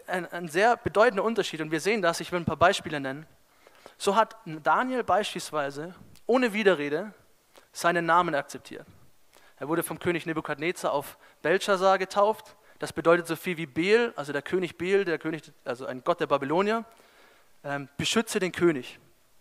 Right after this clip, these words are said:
Das war letztendlich die Bedeutung von seinem Namen. Und ich bin mir sicher, wenn man sich so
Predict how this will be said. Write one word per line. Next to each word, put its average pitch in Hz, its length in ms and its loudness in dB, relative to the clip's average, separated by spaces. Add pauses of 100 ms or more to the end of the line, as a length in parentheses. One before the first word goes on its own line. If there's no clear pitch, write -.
(840)
Das 190 200 6
war 208 100 10
letztendlich 185 300 2
die 185 40 -6
Bedeutung 160 380 2
von 147 120 -8
seinem 135 200 -2
Namen. 139 280 0 (280)
Und 170 80 -2
ich 175 100 -4
bin 220 140 0
mir 190 100 2
sicher, 170 440 -2 (340)
wenn 160 100 2
man 180 140 0
sich 165 160 -8
so 151 240 -2